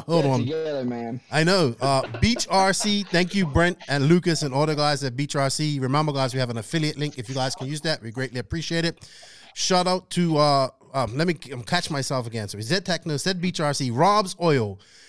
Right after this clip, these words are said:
Speaker 1: Shout out to Rob's Oil. Remember, get all your M's Oil products to your doorstep at W W W robs oil dot com. Sun City R C,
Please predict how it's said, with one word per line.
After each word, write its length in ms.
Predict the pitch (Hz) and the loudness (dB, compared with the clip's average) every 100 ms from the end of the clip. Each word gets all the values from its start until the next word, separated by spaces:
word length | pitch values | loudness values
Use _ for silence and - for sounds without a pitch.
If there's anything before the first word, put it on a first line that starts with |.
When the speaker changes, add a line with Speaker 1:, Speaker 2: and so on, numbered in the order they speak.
| _ | _
Speaker 1:
Shout 240 | - 175 | -4 -2
out 80 | 185 | -2
to 80 | 160 | -2
Rob's 280 | 170 175 156 | 0 2 2
Oil. 120 | 175 | 2
Remember, 300 | 147 165 160 | 2 2 0
get 160 | 143 147 | -2 0
all 120 | 151 | 0
your 140 | 139 | 0
M's 240 | 131 151 143 | 0 -2 0
Oil 160 | 147 | -2
products 420 | 139 151 147 - - | -2 -2 -2 -4 -6
to 180 | - 170 | -2 0
your 200 | 160 147 | 2 0
doorstep 520 | 139 156 - 151 - | 0 -2 -2 -6 -4
at 300 | 123 107 - | -6 -6 0
W 240 | 151 151 | 2 2
W 240 | 147 139 139 | 0 -2 -2
W 280 | 139 131 117 | -2 -2 -2
robs 320 | 131 135 131 | -2 -2 -4
oil 220 | 127 131 | -4 -2
dot 220 | 120 117 | -2 -2
com. 320 | 185 190 196 - - - _ | 2 2 2 -4 -18 -20 _
Sun 360 | - 208 214 240 | 0 4 4 4
City 320 | 240 247 226 | 2 2 4
R 260 | 220 240 | 4 4
C, 540 | 214 254 269 226 113 | 4 2 0 0 -4